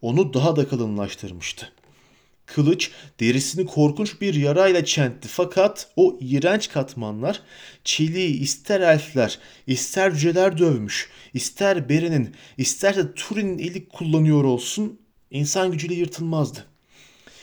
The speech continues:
Shelob darbeyi yedikten sonra karnının koca torbasını Sam'in başının üzerinde kaldırdı. Yaradan köpük köpük zehir saçılıyordu. Bacaklarını yayarak koca bedenini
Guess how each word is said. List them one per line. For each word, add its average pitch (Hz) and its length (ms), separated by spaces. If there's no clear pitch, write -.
Shelob 202 560
darbeyi 165 520
yedikten 196 500
sonra 156 500
karnının 180 500
koca 190 280
torbasını 160 600
Sam'in 165 400
başının 170 320
üzerinde 156 440
kaldırdı. 104 460
Yaradan 131 460
köpük 185 360
köpük 151 280
zehir 147 240
saçılıyordu. 101 760
Bacaklarını 139 600
yayarak 147 800
koca 151 360
bedenini 135 480